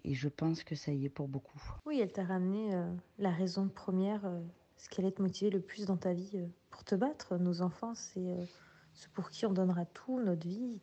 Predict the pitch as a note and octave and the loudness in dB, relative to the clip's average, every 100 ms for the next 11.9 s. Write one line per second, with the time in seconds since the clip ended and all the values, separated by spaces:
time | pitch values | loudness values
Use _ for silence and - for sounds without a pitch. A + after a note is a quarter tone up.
0 | _ - - - G3+ F3+ A#3 A3+ - F3+ | _ -16 -14 -2 2 2 0 -2 -2 0
1 | C4+ D4+ - F#3 - A3+ - F#3 F#3+ A#3 | 0 -2 -2 -2 0 0 0 2 2 2
2 | A3+ F#3 F#3 F#3 F#3+ G3 - F#3 - - | 0 0 0 -2 -2 -4 -4 -4 -6 -2
3 | G3 F3+ F3+ A3+ B3 F#3+ E3+ - A3+ - | 2 4 4 2 0 -4 -4 -8 -10 -10
4 | - F#3 F#3 A3+ - - G#3 - A#3 A3 | -10 -6 -6 -6 -10 0 2 2 -2 2
5 | G3+ F#3+ F#3 F#3 - G#3 F#3 - - F4 | 2 4 4 0 -2 -4 -4 -8 -4 -2
6 | C#4 - - A3 - - A#3+ A3+ G3 G3 | -4 -6 -4 -4 -6 -2 0 2 2 2
7 | G3+ G#3 G3 F#3+ F3+ F#3+ - A3 - F#3+ | 2 2 2 2 0 -2 -2 -4 0 2
8 | F3 F3 E3+ E3+ E3+ E3 - - G#3+ A3 | 4 4 0 -2 -4 -8 0 4 6 6
9 | G3+ F#3 G3+ G#3+ F#3 E3 F3 - - - | 6 4 4 2 2 2 -4 -8 -12 -6
10 | C4 D#4 - - F3+ - F3+ F3 F#3 F3+ | -6 -6 -10 -12 -8 -6 0 4 4 4
11 | A3 - F#3 - F#3 F3+ F3+ F3+ F3 | 0 0 -4 -2 2 2 4 2 0